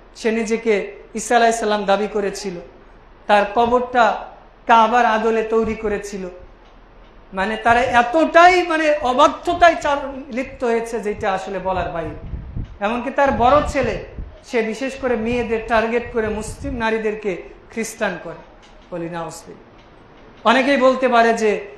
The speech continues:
দুই সপ্তাহ পরে পাগলার লাশ বের করলো, সেগুলো জীবন্ত থাকলো কেমন? দুই সপ্তাহ কেন, যদি মেডিসিন দিয়ে রাখা হয়, দুই বছরও থাকবে। তো ওগুলো হচ্ছে তাদের ভণ্ডামি, মানুষকে বিভ্রান্তি করার একটা কৌশল। কারণ ওরা জানে যে নিশ্চিত তাদের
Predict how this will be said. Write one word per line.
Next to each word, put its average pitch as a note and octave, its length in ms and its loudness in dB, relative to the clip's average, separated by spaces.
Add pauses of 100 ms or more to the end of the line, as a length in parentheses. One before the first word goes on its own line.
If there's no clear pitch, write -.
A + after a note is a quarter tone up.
(120)
দুই A#3+ 160 2
সপ্তাহ D4 480 2
পরে C4+ 220 2
পাগলার A#3+ 640 0 (280)
লাশ A3+ 200 4 (140)
বের C4 200 0
করলো, A#3+ 200 -2
সেগুলো G#3+ 380 -6
জীবন্ত G3+ 360 -8 (100)
থাকলো F3+ 280 -6
কেমন? D#3 340 -12 (500)
দুই A#3+ 160 -2
সপ্তাহ C4+ 400 0
কেন, A3+ 240 -2
যদি G#3+ 200 -4
মেডিসিন A#3 540 -4
দিয়ে B3 120 0
রাখা A3 240 0
হয়, G#3 80 2
দুই G#3 180 -2
বছরও F#3 480 -2
থাকবে। D#3 300 -14 (720)
তো A3+ 100 4
ওগুলো C4 200 2
হচ্ছে C4+ 180 0
তাদের A3+ 300 2
ভণ্ডামি, G#3+ 500 0
মানুষকে G3+ 420 -4
বিভ্রান্তি G3+ 540 -4
করার F#3+ 200 -4
একটা F3 220 -6
কৌশল। F#3+ 400 -8 (600)
কারণ B3 160 6
ওরা D4+ 160 8
জানে C#4 360 6
যে B3 140 0
নিশ্চিত C#4+ 480 -4
তাদের C4 220 0